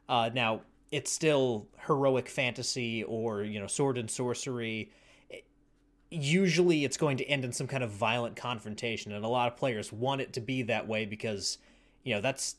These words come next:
that's the genre, that's the game we're playing. Uh, but not every single thing along the way has to be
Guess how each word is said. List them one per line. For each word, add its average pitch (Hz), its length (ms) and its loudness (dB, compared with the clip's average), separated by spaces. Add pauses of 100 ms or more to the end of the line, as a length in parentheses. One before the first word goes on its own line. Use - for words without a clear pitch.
that's 120 200 -4
the 131 100 -4
genre, 110 360 -2
that's 104 180 -6
the 123 100 -8
game 107 180 0
we're 85 120 -8
playing. 82 500 -12 (560)
Uh, 107 240 2 (440)
but 160 380 0 (240)
not 165 500 2
every 143 760 0
single 131 960 0 (640)
thing 147 320 2
along 131 340 2
the 117 80 0
way 113 360 2
has 117 340 0
to 127 140 -4
be 107 560 -4